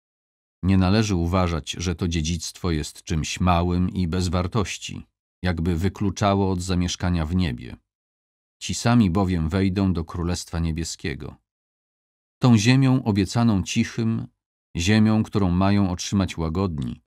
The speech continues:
jest ciało świętych. Dzięki zasługom pokory przemieni się ono w błogosławionym zmartwychwstaniu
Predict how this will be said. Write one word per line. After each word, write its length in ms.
jest 360
ciało 320
świętych. 720
Dzięki 400
zasługom 560
pokory 560
przemieni 440
się 180
ono 240
w 100
błogosławionym 880
zmartwychwstaniu 1040